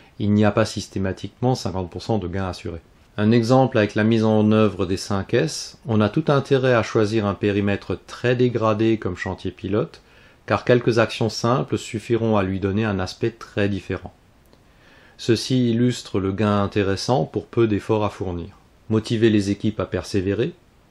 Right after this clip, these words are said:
Deuxièmement, motiver les équipes à persévérer dans leurs efforts d'amélioration,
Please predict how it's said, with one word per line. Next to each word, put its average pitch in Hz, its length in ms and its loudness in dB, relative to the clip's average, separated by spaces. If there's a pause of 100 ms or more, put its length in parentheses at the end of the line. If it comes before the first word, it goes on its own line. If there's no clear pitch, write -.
(160)
Deuxièmement, 123 680 6
motiver 120 500 4
les 110 220 2
équipes 117 340 0
à 101 40 2
persévérer 104 760 0
dans 98 120 -2
leurs 92 300 -2
efforts 95 280 -2
d'amélioration, 92 800 -4